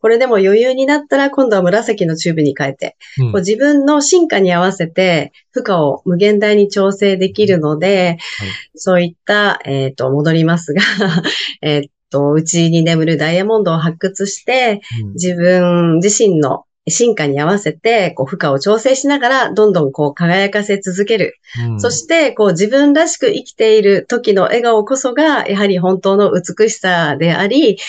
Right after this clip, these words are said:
Speaker 2: うん。
Speaker 1: やっぱりその人の本当に輝くオンリーワンの光だと思うんですよね。
Speaker 2: うん。
Speaker 1: なので、やはりそういった、やっぱりこう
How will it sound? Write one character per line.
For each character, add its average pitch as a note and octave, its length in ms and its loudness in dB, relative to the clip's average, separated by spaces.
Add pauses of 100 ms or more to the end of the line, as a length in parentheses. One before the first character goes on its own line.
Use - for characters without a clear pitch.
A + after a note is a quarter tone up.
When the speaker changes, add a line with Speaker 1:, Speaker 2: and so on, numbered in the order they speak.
Speaker 2:
う A2+ 40 -4
ん。 A2 40 -4
Speaker 1:
や - 60 -4
っ - 40 -10
ぱ B3 100 -2
り G3 120 2
そ F#3 140 -2
の G#3+ 100 2
人 F3+ 220 -2
の D#3 160 -2
本 G#3 240 0
当 A#3 100 2
に A#3+ 160 -4
輝 A#3 340 0
く - 200 -4
オ F#3 60 4
ン F#3+ 100 4
リ G3+ 80 4
ー G#3 60 4
ワ G#3+ 100 2
ン G3+ 80 0
の E3 220 0
光 E3+ 320 -2
だ D#3 120 -2
と D3+ 140 -2
思 D#3 280 0
う D3 40 2
ん C#3 80 0
で C#3 80 -4
す C#3 100 -12
よ C3+ 80 -6
ね。 E3 240 -2 (340)
Speaker 2:
う A#2 40 0
ん。 A#2 80 0
Speaker 1:
な G#3 100 4
の F#3 220 0
で、 G#3+ 300 2 (260)
や F3+ 100 -4
は F#3 140 0
り D3+ 240 0
そ E3 160 -2
う D#3+ 40 2
い D#3+ 40 0
っ D#3+ 120 -6
た、 D3+ 380 -4 (100)
や - 80 -2
っ - 40 -10
ぱ F4+ 160 -2
り A3+ 180 0
こ C3+ 800 -2
う - 40 -20